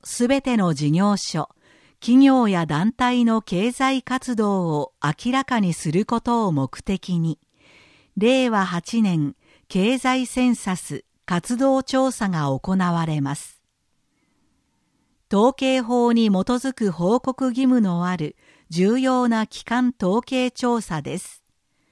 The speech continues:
六月一日月曜を調査期日とし、調査結果は各種行政施策の立案や民間企業における経営計画の策定など、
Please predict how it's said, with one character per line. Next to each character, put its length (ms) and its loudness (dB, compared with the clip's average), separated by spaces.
六 340 2
月 280 2
一 320 -2
日 320 -2
月 340 -2
曜 360 2
を 260 -2
調 300 2
査 200 -4
期 180 -6
日 320 -6
と 160 -4
し、 320 -10
調 260 2
査 180 -2
結 320 -4
果 180 -4
は 220 -4
各 300 -2
種 240 -2
行 220 2
政 360 -2
施 140 -8
策 320 -2
の 160 2
立 400 -4
案 240 0
や 220 -4
民 240 6
間 340 2
企 220 4
業 260 4
に 180 2
お 120 -2
け 200 -4
る 200 -4
経 220 0
営 340 0
計 280 -2
画 320 -4
の 140 0
策 300 -8
定 320 -2
な 180 0
ど、 160 -6